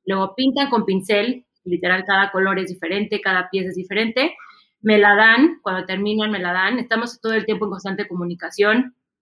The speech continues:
Si tienen dudas o algo, los voy a ver, tienen su taller aquí en la Ciudad de México. Eh, y luego hay todo un proceso enorme de fijado,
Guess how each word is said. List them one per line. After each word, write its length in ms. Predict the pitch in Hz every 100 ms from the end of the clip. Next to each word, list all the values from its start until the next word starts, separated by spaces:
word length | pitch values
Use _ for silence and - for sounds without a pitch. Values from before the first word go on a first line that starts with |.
| _ _ _
Si 120 | - -
tienen 240 | 190 190
dudas 240 | 208 202 185
o 60 |
algo, 180 | 196 196
los 140 | 180
voy 140 | 165 180
a 60 |
ver, 140 | 185 185
tienen 200 | 185 180
su 100 | 170
taller 240 | 170 180
aquí 160 | 175 185
en 60 |
la 80 | 175
Ciudad 180 | 175 165
de 80 | 180
México. 500 | 196 202 202 269 - _ _ _ _ _ -
Eh, 240 | 208 202
y 100 | 196
luego 220 | 220 226
hay 100 | 233
todo 160 | 233 233
un 80 | 226
proceso 380 | 208 208 214 220
enorme 320 | 220 214 214
de 100 | 202
fijado, 720 | 202 208 214 214 208 208